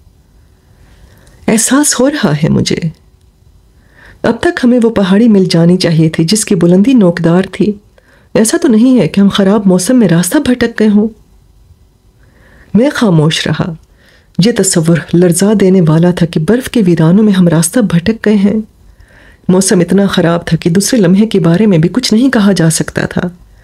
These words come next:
मेरे ख्याल में यहाँ सामूनी कुव्वतें भी साथ नहीं दे सकती थीं। इस खदशे का इजहार गोमैन से किया गया तो उसने कहा, "तुम्हारे ख्याल में उस जगह का फासला कितना होगा जहाँ हमें पहुँचना है?"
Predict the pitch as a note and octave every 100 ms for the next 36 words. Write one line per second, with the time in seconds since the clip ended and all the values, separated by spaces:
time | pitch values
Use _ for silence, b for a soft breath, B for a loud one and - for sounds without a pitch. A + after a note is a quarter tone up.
0 | B B B - G3+ C#4 C#4+ G3 F#3 F3+
1 | E3 E3 G#3+ A#3+ A#3 G3 G3+ B3 B3+ E3
2 | F#3 G3 F3 - - A3+ A#3+ G#3+ A3+ G3
3 | E3 - - - - - F3 - b b
4 | b b b b - - - F#3+ G#3+ D4
5 | C#4+ A#3+ G#3+ A3+ G3 F#3+ F3+ F#3+ - F#3
6 | - D#3 C#3+ - D3 - F#3+ - - D#3
7 | - - - - b b b b b b
8 | b b - A3 G#3+ B3+ E4 - G3 G3+
9 | F#3+ D#3 G#3 - G3 B3 C4 A#3 F3+ F#3+
10 | A3+ G#3+ F3+ - E3+ D#3 - - D#3+ G3+
11 | A3+ A3+ A#3+ C4+ G3 F3+ F3 - G#3 G#3+